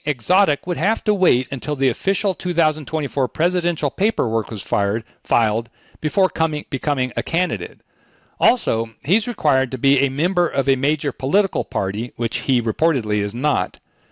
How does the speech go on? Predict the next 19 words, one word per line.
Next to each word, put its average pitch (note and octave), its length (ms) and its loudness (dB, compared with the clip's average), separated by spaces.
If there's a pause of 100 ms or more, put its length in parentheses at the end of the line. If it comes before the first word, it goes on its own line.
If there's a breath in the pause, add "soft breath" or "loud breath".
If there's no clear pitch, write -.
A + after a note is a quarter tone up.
(680 soft breath)
Those C4 240 4
going G#3+ 340 2
for - 120 -6
the D#3+ 100 2
nation's D#3 540 -2
chief F3 500 -4
executive C3+ 640 -2
spot - 440 0
next C#3+ 380 -6
year B2 240 2
will C3 140 0
be D#3 100 2
clashing F3+ 540 -2
with D3 160 -2
former G3+ 340 0
president E3 560 0
and C3 140 -4
possible C3+ 460 -2
jailbird A2 680 -2